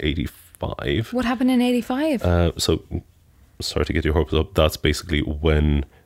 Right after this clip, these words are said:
Speaker 1: uh, the last big update came in the form of, um, an episode on T V. We're talking twelfth of April in eighty-five.
Speaker 2: Okay.
Speaker 1: And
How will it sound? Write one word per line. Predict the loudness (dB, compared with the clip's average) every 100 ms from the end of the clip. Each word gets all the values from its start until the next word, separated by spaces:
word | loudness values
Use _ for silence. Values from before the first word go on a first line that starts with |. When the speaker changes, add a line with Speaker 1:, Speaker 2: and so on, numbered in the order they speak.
| -10
Speaker 1:
uh, | -4 -4 -6 -12 _
the | 0
last | 2 2 2 0
big | -2 -2 -2
update | 0 0 -2 -4
came | -4 0 2 0 0
in | 0 2 0
the | -2
form | -2 0 0
of, | -2 -2 -4 -2
um, | 0 2 0 -4 -14 -20 -18 -4
an | 0 2 2 0 -4 -10 _ _ -8
episode | -4 -4 -4 -4 -12 -16 _ _ -8
on | -6
T | -6 -4
V. | -4 -4 -10 _
We're | -4
talking | -2 -2 -2
twelfth | 2 2 2 -2
of | -4 0
April | -2 0 0 2 2
in | 2 2 2 0 -2
eighty-five. | -2 -2 -4 -2 -2 0 -2 -4 -20 -12
Speaker 2:
Okay. | -8 -4 -4 -4 -10 -20 _ -2
Speaker 1:
And | 2 4 4 2 -2